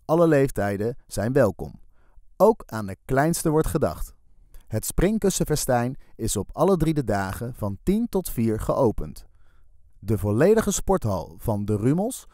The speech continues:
komt vol te staan met luchtkussens. Je kunt van alles verwachten. Grote stormbanen voor de oudere jeugd, springkussens en andere leuke luchtkussens.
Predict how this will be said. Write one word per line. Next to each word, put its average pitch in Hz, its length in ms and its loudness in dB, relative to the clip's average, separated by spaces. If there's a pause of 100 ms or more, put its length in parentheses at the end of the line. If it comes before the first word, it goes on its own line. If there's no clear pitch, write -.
(180)
komt 101 280 -4
vol 165 200 4
te - 100 -4
staan 139 400 -2
met 101 180 -6
luchtkussens. 101 840 0 (460)
Je 107 200 -4
kunt 156 220 2
van 175 240 2
alles 214 280 4
verwachten. - 540 2 (880)
Grote 202 420 2
stormbanen 117 720 2
voor 110 180 0
de 90 140 -6
oudere 165 400 4
jeugd, 147 380 4 (340)
springkussens 170 960 2 (120)
en 107 220 -6
andere 147 380 4
leuke 113 400 4
luchtkussens. 87 800 -2